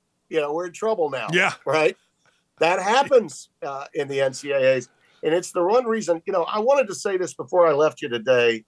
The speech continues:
Speaker 1: Dan. I wanted to take a, I was watching you the other day, and I wanted to make mention of this. I,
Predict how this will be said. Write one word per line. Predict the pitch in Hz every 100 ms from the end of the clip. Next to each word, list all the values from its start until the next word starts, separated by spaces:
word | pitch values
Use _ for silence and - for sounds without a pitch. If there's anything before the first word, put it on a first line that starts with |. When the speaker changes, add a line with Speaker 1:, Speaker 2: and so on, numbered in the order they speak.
| _
Speaker 1:
Dan. | 127 123 127
I |
wanted | 156 190
to | 147
take | 147 135
a, | 127 110 _ _ _ _ _
I | 160
was | 170 135
watching | 160 165 147 135
you | 131
the | 127
other | 127 120
day, | 117 110
and | 107
I | 113
wanted | 151 143
to | 127
make | 123 117
mention | 117 110 107
of | 101
this. | 104 -
I, | 135 139